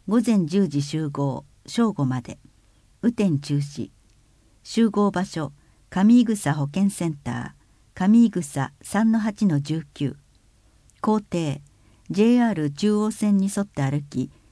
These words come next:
井の頭公園で解散。対象、五キロ以上歩ける方。参加費、無料。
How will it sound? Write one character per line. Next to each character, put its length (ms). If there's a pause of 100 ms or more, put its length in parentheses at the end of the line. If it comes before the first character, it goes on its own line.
(160)
井 100
の 100
頭 380
公 240
園 180
で 140
解 200
散。 360 (880)
対 160
象、 400 (420)
五 140
キ 140
ロ 120
以 100
上 220
歩 180
け 140
る 80
方。 380 (640)
参 300
加 100
費、 300 (260)
無 160
料。 380